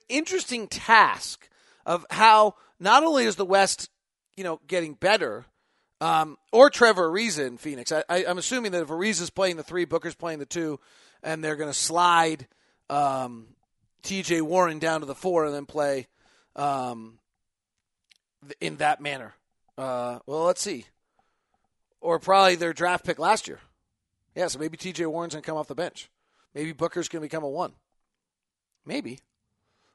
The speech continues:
Um, who knows? Um, it's an interesting, um,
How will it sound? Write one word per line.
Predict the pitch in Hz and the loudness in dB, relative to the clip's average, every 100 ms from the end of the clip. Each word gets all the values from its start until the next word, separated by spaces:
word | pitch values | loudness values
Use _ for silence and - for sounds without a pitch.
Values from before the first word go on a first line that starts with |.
| _ | _
Um, | 160 165 165 160 160 160 - _ _ _ _ _ _ | -4 0 0 0 -2 -8 -20 _ _ _ _ _ _
who | - 240 | -6 0
knows? | 262 165 - _ _ _ _ _ - | 0 -2 -10 _ _ _ _ _ -2
Um, | 175 180 175 175 175 175 175 - _ _ _ _ _ _ _ _ _ _ _ _ _ _ _ _ _ _ _ _ | 2 4 4 2 0 -2 -8 -20 _ _ _ _ _ _ _ _ _ _ _ _ _ _ _ _ _ _ _ _
it's | - | -10
an | 320 | -10
interesting, | - 185 175 165 175 160 147 - _ _ _ _ _ _ _ _ _ | -10 -10 -8 -6 -6 -8 -12 -20 _ _ _ _ _ _ _ _ _
um, | - 143 135 127 123 120 117 | -12 -8 -6 -6 -8 -12 -14